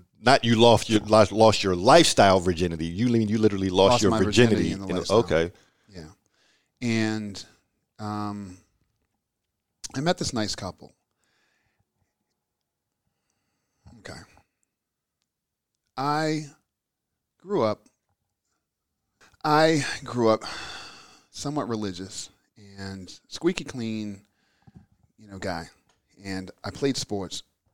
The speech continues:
Speaker 2: and I played with guys that were older than me. Some that were, uh, alternates on Olympic teams and, um, All-Americans.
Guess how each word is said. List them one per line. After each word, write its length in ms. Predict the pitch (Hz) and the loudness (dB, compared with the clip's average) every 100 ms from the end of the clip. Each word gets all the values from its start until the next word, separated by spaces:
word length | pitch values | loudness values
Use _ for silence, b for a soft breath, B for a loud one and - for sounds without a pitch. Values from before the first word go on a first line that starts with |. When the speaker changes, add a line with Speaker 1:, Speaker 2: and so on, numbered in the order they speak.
| _ _ _ _ | _ _ _ _
Speaker 2:
and 260 | 117 117 117 | -10 -8 -8
I 40 | |
played 180 | 110 156 | -4 -2
with 100 | 143 | -2
guys 220 | - 127 | 0 -2
that 60 | 110 | -2
were 180 | 98 101 _ _ | -4 -8 _ _
older 240 | 170 185 139 | -2 -2 -4
than 160 | 95 | -8
me. 160 | 90 85 _ _ _ _ _ _ _ _ _ _ _ _ _ | -8 -14 _ _ _ _ _ _ _ _ _ _ _ _ _
Some 320 | - - 170 180 | -4 0 2 0
that 160 | 160 | -2
were, 360 | 135 117 113 107 B B B B | 0 -2 -2 -8 B B B B
uh, 280 | 120 110 107 - _ | -8 -6 -8 -12 _
alternates 480 | 123 120 - 135 - | -2 -2 -4 -10 -8
on 80 | 107 | -8
Olympic 340 | 107 107 110 | -10 -10 -12
teams 560 | - 117 107 104 101 - | -10 -8 -8 -10 -10 -12
and, 640 | 107 107 107 104 104 101 92 | -12 -10 -10 -10 -12 -12 -12
um, 560 | 107 101 95 95 90 92 _ _ _ _ _ | -10 -10 -10 -14 -18 -20 _ _ _ _ _
All-Americans. 800 | 113 107 101 98 98 85 78 - | -6 -6 -4 -8 -10 -16 -18 -20